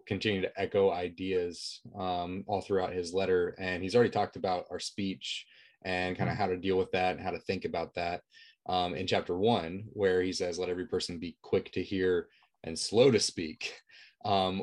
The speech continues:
Speaker 1: which is a valuable skill to develop in our lives i-, if you wanna start moving towards that, that,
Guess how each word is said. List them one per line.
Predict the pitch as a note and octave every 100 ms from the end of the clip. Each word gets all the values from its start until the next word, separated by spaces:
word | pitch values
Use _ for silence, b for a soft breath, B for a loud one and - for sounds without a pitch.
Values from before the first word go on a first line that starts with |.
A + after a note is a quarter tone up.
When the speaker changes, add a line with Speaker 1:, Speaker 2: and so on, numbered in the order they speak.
| -
Speaker 1:
which | G#2+
is | A2 G2
a | F#2+ F#2
valuable | F#2 F#2+ G2+ G#2 G2 F2
skill | F2+ - - G2 F#2
to | -
develop | E2+ F2+ F2+ E2+
in | F2+
our | F2
lives | F2+ F#2 F2 E2+ - - F#2+
i-, |
if | F#2 F2+ F2+
you |
wanna | F#2 F2+
start | G2+ F2
moving | F#2 F2+ F2
towards | - F#2+ E2+ -
that, | F2 E2 - -
that, | F2 F2